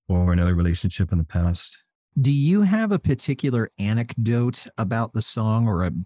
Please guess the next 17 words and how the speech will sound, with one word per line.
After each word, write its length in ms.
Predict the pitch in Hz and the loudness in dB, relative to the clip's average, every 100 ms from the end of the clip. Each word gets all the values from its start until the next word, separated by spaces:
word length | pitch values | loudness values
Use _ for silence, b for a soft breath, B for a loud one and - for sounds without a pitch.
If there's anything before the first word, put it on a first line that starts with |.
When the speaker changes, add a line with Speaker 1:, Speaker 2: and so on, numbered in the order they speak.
| - | -6
Speaker 2:
personal 540 | - 120 - 135 123 | -2 -2 -2 -2 -2
connection 680 | - 113 104 - - 113 113 | -2 -4 -4 -4 -2 0 0
to 220 | - 117 | 0 0
it 180 | 120 113 | 0 -2
or 160 | 92 | -4
how 180 | 92 107 | -2 -2
it's 140 | 98 | -2
affected 400 | 104 - 113 113 | -6 -6 -6 -4
your 140 | 92 90 | -2 -2
life 360 | 82 90 101 | 0 -2 -2
in 60 | 110 | -2
any 160 | 110 110 | 0 2
way? 240 | 113 127 - _ | 0 -2 -8 _
Speaker 1:
This 160 | 107 107 | -6 -4
song 320 | - 110 104 | -2 0 0
in 80 | 82 | -2
particular, 480 | - 95 98 90 | -4 -4 0 0